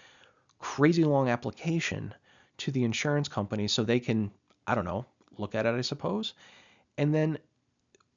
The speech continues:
agree to, to pull that, um, provider into their network. This is difficult, long, and complicated, and it is meant to keep providers off of their in-network plans, because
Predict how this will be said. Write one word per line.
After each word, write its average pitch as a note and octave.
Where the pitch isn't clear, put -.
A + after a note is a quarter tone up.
agree C#3
to, C#3
to -
pull D3
that, C3
um, A#2+
provider C3+
into C3
their G#2+
network. A2
This G#3
is F#3
difficult, A#2+
long, B2
and D#3
complicated, C3+
and G#2+
it G#2+
is A2+
meant A2
to -
keep -
providers G#2
off -
of G#2
their G#2
in-network F#2+
plans, G3+
because A2+